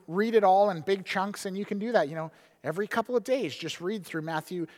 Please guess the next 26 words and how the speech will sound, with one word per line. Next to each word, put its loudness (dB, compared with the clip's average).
chapter 2
five 2
to 0
seven. 2
It -8
takes -2
about 0
twelve 4
and -2
a 0
half 0
minutes -4
to -8
read -4
all 4
the -2
way 0
through, -4
so -8
it's -10
not 0
a 0
big -4
investment -4
of -14
time. -8